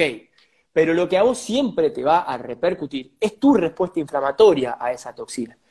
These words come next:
Entonces lo que descubrieron a través del frío es que aplaca, regula y, eh,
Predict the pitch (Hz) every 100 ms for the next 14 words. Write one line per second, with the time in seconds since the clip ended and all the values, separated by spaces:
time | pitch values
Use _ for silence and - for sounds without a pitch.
0 | _ _ - 196 196 165 160 151 156 202
1 | 208 160 127 139 160 202 208 220 190 196
2 | _ _ 175 185 190 202 220 - 151 151
3 | 240 233 - 175 175 - _ 139 156 233
4 | 185 165 190 - _ _ - 160 170 180
5 | 180 151 139 135 127 123 120